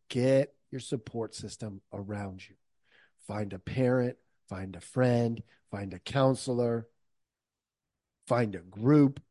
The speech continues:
find a support system. Once you get your support system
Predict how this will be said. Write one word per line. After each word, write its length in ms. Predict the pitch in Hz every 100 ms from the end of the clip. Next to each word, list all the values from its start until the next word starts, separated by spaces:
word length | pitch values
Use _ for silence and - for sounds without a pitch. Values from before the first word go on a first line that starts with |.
| _ _ _ _ _ _ _ _ _ _ _ _ _ _ _ _ _
find 560 | 127 127 131 131 131 120 _ -
a 80 |
support 480 | 120 123 - 127 98
system. 420 | - 90 - 90 _ _ _ _ _ _ _ _ _ -
Once 500 | 113 180 254 - 285
you 80 |
get 340 | 220 170 165 -
your 120 | 135
support 440 | - 135 - 143
system 500 | - 104 - 92 98